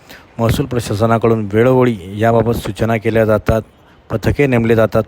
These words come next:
परंतु त्यावर कुठलीही कारवाई होत नसल्याचे दिसून येते. जळगाव जिल्ह्यातील राजकीय पाठबळ असल्यामुळे आणि महसूल प्रशासनाच्या आशीर्वादानेच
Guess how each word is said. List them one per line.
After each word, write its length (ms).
परंतु 360
त्यावर 240
कुठलीही 460
कारवाई 380
होत 180
नसल्याचे 380
दिसून 280
येते. 300
जळगाव 300
जिल्ह्यातील 500
राजकीय 420
पाठबळ 440
असल्यामुळे 580
आणि 180
महसूल 480
प्रशासनाच्या 520
आशीर्वादानेच 760